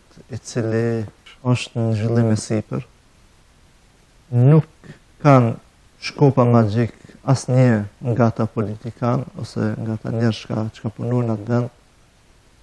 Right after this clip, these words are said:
të bëjnë një, një mrekulli të jashtëzakonshme dhe ti, ti rregullojnë. Nuk është puna vetëm e sportistëve.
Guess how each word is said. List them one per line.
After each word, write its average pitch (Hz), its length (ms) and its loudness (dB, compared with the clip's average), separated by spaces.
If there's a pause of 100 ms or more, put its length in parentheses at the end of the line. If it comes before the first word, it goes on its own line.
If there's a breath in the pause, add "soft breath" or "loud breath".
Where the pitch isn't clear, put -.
të 120 120 0
bëjnë 127 260 6
një, 120 140 6
një 117 160 4 (160)
mrekulli 113 480 2
të - 160 -4
jashtëzakonshme 110 720 -2 (240)
dhe 117 220 -4 (120)
ti, 113 140 -4 (100)
ti - 160 -8
rregullojnë. 113 560 -2 (720 soft breath)
Nuk 120 140 -8
është - 120 -4
puna 139 200 2
vetëm 139 260 2
e 131 60 4
sportistëve. 120 800 -4